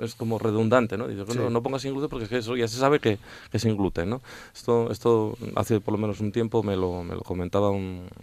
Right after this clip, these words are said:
Speaker 1: un técnico de la administración, pero, pero bueno, es, yo creo que otra de las características que, que al, al igual que la baja graduación alcohólica y algunas de los, de los beneficios del,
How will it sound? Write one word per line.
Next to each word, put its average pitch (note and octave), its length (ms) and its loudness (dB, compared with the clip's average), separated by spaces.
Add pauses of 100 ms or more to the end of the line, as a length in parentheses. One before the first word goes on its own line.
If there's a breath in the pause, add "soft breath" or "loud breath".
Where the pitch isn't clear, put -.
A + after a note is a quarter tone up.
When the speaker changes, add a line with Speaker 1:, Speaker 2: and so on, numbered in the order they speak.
(140)
Speaker 1:
un F#2+ 100 -10
técnico F#2 320 -2
de F#2 80 2
la F#2+ 60 2
administración, A2+ 560 2 (500 loud breath)
pero, A2 640 12 (580)
pero F#2+ 140 4
bueno, E2 260 -2
es, F2+ 380 -4
yo G2+ 340 -4
creo F#2 120 2
que G#2 80 4
otra G2+ 280 8
de G#2 80 8
las G2+ 220 6
características G2+ 760 2
que, F2 400 -4 (140)
que E2 240 -6
al, E2 240 -6
al E2 300 -6
igual F#2 420 8
que F#2+ 80 -2
la F#2 100 2
baja F2+ 240 -2
graduación F2 460 2
alcohólica G2 540 4
y F#2 40 4
algunas F2+ 320 2
de F2+ 80 -2
los, F2 300 -4 (280 loud breath)
de G2 100 2
los F#2 120 4
beneficios F2+ 480 0
del, E2 300 -4